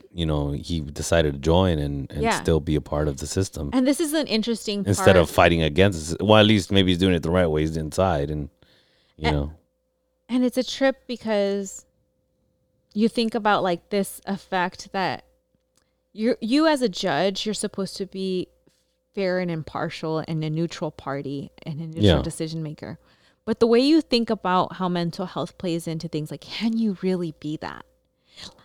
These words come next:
Speaker 2: Like, me personally, as an attorney, if I had a drug deal gone wrong, maybe I shouldn't say this, but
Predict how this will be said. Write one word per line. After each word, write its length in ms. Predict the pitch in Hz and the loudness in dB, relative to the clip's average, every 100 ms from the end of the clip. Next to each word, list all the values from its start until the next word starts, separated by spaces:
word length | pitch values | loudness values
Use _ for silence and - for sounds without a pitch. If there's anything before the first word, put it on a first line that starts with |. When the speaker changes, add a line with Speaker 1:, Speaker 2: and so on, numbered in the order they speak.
| - | -2
Speaker 2:
Like, 140 | 214 | 2
me 260 | 220 269 311 | 4 4 4
personally, 500 | - 214 233 240 240 | 0 -4 -2 -2 0
as 140 | 208 | 0
an 80 | 202 | 0
attorney, 540 | 190 - 190 190 220 - | -4 -6 -6 -4 -4 -4
if 180 | 202 - - | -4 -4 -4
I 400 | 196 202 208 202 - | 0 2 2 0 -6
had 600 | 190 185 180 180 175 180 - _ _ _ _ _ _ _ - | -6 -2 -2 -2 -4 -6 -10 _ _ _ _ _ _ _ 0
a 160 | 214 | 0
drug 480 | 196 185 185 185 185 | 2 2 4 4 0
deal 280 | 196 190 185 | 0 2 2
gone 360 | 180 165 175 165 | 0 -2 -2 -4
wrong, 640 | 165 151 160 185 226 233 - _ _ _ _ _ _ _ _ _ _ _ _ _ _ _ _ _ _ _ 185 | -4 -4 -2 -2 -4 -6 -12 _ _ _ _ _ _ _ _ _ _ _ _ _ _ _ _ _ _ _ -4
maybe 260 | 190 190 | -2 -2
I 60 | 190 | -4
shouldn't 320 | - 160 - | -6 -10 -10
say 160 | - - | -10 -10
this, 240 | - - - | -12 -8 -2
but 220 | - | -2